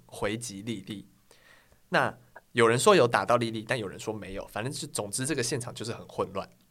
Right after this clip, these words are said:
接着一整晚呢，这群男孩都不打算放过莉莉，无论莉莉，就莉莉在这边得不到救援，那那个俱乐部很大，所以他就去别的地方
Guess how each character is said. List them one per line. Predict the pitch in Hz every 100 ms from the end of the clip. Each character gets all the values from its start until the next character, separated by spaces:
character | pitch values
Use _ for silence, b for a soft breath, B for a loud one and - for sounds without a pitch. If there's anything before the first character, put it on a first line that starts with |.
| _ b b
接 | - 214
着 | 143
一 | 190
整 | - 107
晚 | 113 98
呢， | 98
这 | 104
群 | 175 117
男 | 104 101
孩 | 104
都 | 95
不 | 135 113
打 | 95
算 | 95 110 98
放 | - 113
过 | 101 101
莉 | 104
莉， | 104 104 - b b b -
无 | 135
论 | 180
莉 | 170 160
莉， | 147
就 | 135 175
莉 | 175
莉 | 170 160
在 | 120 147
这 | 131
边 | 123 123
得 | 107
不 | -
到 | 117
救 | - 104
援， | 101
那 | 113
那 | 147
个 | 139
俱 | 113 139
乐 | 127
部 | 123
很 | - 90
大， | - 101
所 | -
以 | 127
他 |
就 | 131
去 | 135 -
别 | 123 120 104
的 |
地 | 104 123
方 | 113 101